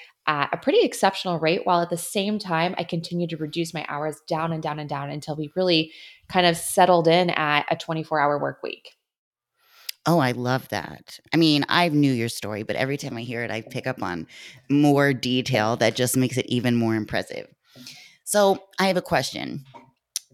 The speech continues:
Speaker 2: If we could go back to your career, Libby's career as an advisor, and pinpoint a couple pivotal things that you did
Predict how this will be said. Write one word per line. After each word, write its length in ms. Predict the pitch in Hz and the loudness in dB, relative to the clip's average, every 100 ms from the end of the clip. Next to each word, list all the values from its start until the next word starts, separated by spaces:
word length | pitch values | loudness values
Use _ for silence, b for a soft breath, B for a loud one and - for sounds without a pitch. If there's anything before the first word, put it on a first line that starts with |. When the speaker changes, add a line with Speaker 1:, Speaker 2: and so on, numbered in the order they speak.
| _ | _
Speaker 2:
If 100 | 147 | -10
we 160 | 147 196 | -4 -4
could 220 | 208 240 | -2 -4
go 200 | 233 233 | 0 -2
back 600 | 180 135 110 127 131 - _ - | 0 0 0 -2 -6 -20 _ -12
to 300 | - 131 127 - | -8 -6 -6 -8
your 400 | 120 113 113 139 | -8 -4 -4 -6
career, 440 | - 131 104 131 | -8 -6 -4 -4
Libby's 380 | 120 110 123 131 | -4 -4 -6 -8
career 320 | - 123 110 | -4 -4 -2
as 120 | 123 | -2
an 80 | 147 | -4
advisor, 760 | 165 120 82 98 104 131 180 - _ B B B B | -2 -4 -8 -10 -4 -2 -2 -6 _ B B B B
and 200 | 147 147 | -2 -2
pinpoint 540 | 143 175 180 160 151 - | 0 -2 -2 -2 -2 -4
a 60 | - | -10
couple 420 | - 131 - 143 | -6 -4 -2 -4
pivotal 400 | - 135 135 147 | -2 -6 -2 -4
things 480 | 139 127 113 117 104 | -4 -6 -4 -6 -8
that 100 | 110 | -12
you 200 | 117 117 _ | -10 -12 _
did 480 | 135 117 135 190 | -2 0 0 0